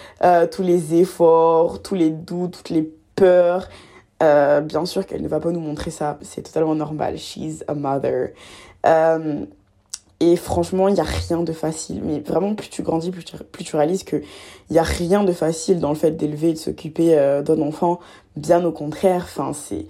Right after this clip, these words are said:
c'est dur, genre, c'est, c'est vraiment très dur. Donc, euh, pour revenir à nos moutons,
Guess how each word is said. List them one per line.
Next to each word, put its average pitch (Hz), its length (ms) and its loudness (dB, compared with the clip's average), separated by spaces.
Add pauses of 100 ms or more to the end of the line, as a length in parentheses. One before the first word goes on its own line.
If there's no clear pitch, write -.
(380)
c'est - 420 0 (400)
dur, 240 360 8
genre, 156 400 2 (140)
c'est, 85 400 -12
c'est - 240 -10
vraiment 175 380 0
très 175 260 0
dur. 156 300 -4 (560)
Donc, 190 280 0
euh, 156 180 6
pour - 180 -6
revenir 196 260 2
à 214 60 4
nos 190 80 2
moutons, 190 440 0